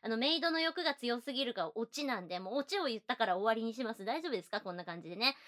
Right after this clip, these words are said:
もうめちゃくちゃ不安ですけれども、よろしくお願いしますね。はい。ということで、えー、最後の名乗りを上げましょう。えーっと、金月かなみ役を演じさせていただきました、秋野楓でした。ご主人様、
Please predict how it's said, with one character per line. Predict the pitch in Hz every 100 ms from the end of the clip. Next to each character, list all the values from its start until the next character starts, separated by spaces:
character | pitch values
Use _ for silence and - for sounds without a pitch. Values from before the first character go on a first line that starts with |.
| - -
も | 226
う |
め | 247
ち | -
ゃ |
く | 247
ち |
ゃ | 277
不 | 294
安 | 269
で | 269
す | -
け | 196
れ | 170
ど |
も、 | 160
よ | 160
ろ | 185
し | -
く |
お | 180
願 | 180
い | 170
し | 175
ま | 156
す | 262
ね。 | 320 -
は | 285
い。 | -
と | 277
い | 277
う |
こ | 269
と | 254 247
で、 |
え | 330 226 208
ー、 |
最 | 226 214
後 | 180
の | 170
名 | 175
乗 | 185
り | 196
を | 175
上 | 175
げ | 175
ま | 214
し | 330
ょ | 320
う。 | - - 262
え | 302 294 277 269 262
ー | 269
っ | _ -
と、 | 480 466
金 | 381 370
月 | 349 -
か | - 320
な | 330 349
み | 349
役 | 339 339 359
を | 339
演 | 330
じ | 320 359
さ | 349
せ | 311
て | 330
い | 330
た | 330
だ | 339
き | 349
ま | 370
し | 403
た、 | 370 359 294 233
秋 | 294 359 330
野 | 330
楓 | - 311 392
で | 415 403 427
し | -
た。 | 370 359 359 339 320 - - - -
ご | 196
主 | 202 233
人 | 233 208
様、 | - 170 196 294 359